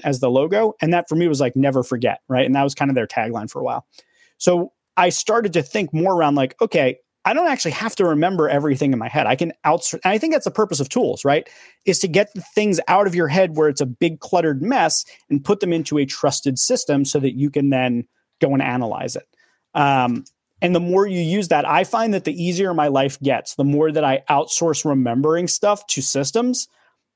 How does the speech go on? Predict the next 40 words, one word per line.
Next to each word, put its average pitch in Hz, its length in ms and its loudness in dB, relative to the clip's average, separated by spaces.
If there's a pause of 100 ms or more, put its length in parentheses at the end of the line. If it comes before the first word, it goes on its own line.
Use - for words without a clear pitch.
(120)
and 160 160 2
instead 160 480 0
just 147 180 -2
use 151 240 0
those 143 220 0
systems 143 420 0
as, 131 180 2
like, 131 200 0
my 120 240 -4
action 127 380 -2
lists 117 260 -4
by 127 340 2 (140)
storing 190 400 0
everything 156 320 0
there 139 180 2
and 135 100 0
then 127 180 0
organizing 135 520 2
it 120 40 -4
and 123 100 -8
then 113 100 -6
working 113 320 -4
from 120 180 -8
it. - 120 -10 (560)
Um, 139 480 2 (420)
and 196 100 4
then 220 140 4
the, 214 120 4
I 175 80 0
guess 175 180 2
the, 175 80 0
the 156 180 -2
kind 156 200 0
of, 147 60 0
like, 131 140 2
final 139 400 0
other 135 220 2
category 127 480 0
is, 131 120 0
like, 123 240 -2